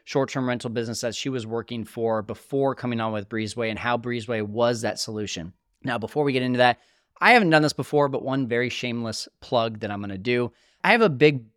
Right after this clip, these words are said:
passion for baseball. For those of you that watch on YouTube, you can see behind me that I've got some baseball stuff. I've got a signed helmet. I got, I'm, I'm a huge Cubs fan. And, and one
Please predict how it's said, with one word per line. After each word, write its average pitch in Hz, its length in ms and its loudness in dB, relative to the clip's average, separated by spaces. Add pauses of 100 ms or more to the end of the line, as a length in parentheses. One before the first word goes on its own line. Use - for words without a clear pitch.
passion 135 380 0
for 113 140 -4
baseball. 107 340 -6
For 131 100 -8
those 135 160 2
of 135 40 0
you 147 80 2
that 127 180 2
watch 123 340 4
on 113 140 0
YouTube, 110 340 -4
you 113 120 -8
can 110 120 -6
see 120 200 -8
behind 113 480 -4
me 110 160 -2
that 104 180 -2
I've 104 80 -2
got 104 180 -6
some 104 140 -10
baseball 107 420 -4
stuff. - 360 -8
I've 104 160 -8
got 101 220 -4 (360)
a 110 60 -8
signed 110 320 0
helmet. 104 260 -6
I 110 80 -2
got, 147 240 6
I'm, 143 180 0
I'm 151 160 0
a 147 40 2
huge 175 260 -2
Cubs 135 240 0
fan. 131 340 0
And, 113 140 -2
and 123 260 -4
one 190 380 -2